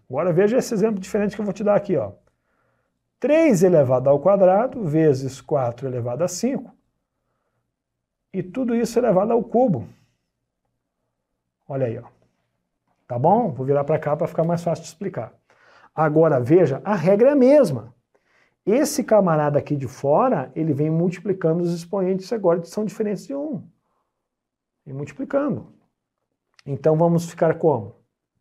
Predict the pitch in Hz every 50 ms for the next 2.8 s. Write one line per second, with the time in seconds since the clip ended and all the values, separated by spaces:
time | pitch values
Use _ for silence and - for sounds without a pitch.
0 | _ _ _ _ _ _ _ _ _ _ _ _ _ _ - 175 170 160 147 170
1 | 175 180 180 170 147 151 160 156 175 165 147 - - 151 147 147 160 185 220 185
2 | 151 139 135 127 127 120 123 127 131 151 190 214 208 156 165 165